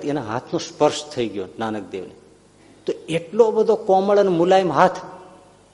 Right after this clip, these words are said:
તો નાનકદેવ પ્યાલો હેઠ નીચે મૂકી દીધો કે, "હું તારા હાથનું જળ નહીં પી શકું." "કેમ બાપજી?" "આટલા બધા કોમળ હાથ,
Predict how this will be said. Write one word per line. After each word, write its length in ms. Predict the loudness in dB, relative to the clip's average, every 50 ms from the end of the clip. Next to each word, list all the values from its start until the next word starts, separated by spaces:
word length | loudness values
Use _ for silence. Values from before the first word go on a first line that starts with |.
| _
તો 80 | -6 -4
નાનકદેવ 460 | 0 0 2 2 2 0 0 0 -2
પ્યાલો 380 | -2 -2 -2 0 0 2 2 2
હેઠ 260 | 0 0 -2 -6 -6
નીચે 280 | -4 -4 -2 0 0
મૂકી 260 | -2 -2 -2 -4 -8 -12
દીધો 200 | -14 -16 -18 -20 -20 _ _ _ _ _ _ _ _ _ _ _ _ _ _ _ _ _ _ _ _ _ _ _ -10
કે, 60 | -8
"હું 240 | -6 -4 -4 -4 -2
તારા 220 | -2 -2 0 -2
હાથનું 260 | -4 -4 -4 -6 -6
જળ 160 | -4 -2 -4 -2
નહીં 280 | -2 -4 -8 -8 -10
પી 100 | -12 -16
શકું." 320 | -16 -16 -18 -18 -20 -20 -20 _ _ _ _ _ _ _ _ _ _ _ _ _ _ _ _ _ _ _ _ _ _ _ _ _ _ _ _ -2
"કેમ 200 | 0 0 0 0
બાપજી?" 300 | -4 -4 -6 -6 -14 -16 -16 -18 -20 -20 -20 _ _ _ _ _ _ _ _ _ _ _ _ _ _ _ _ _ _ _ _ _ -10
"આટલા 380 | -8 -8 -8 -4 -2 0 2 2
બધા 220 | 2 2 2 0
કોમળ 360 | 0 -2 0 0 2 2 2 2
હાથ, 200 | 0 -2 -4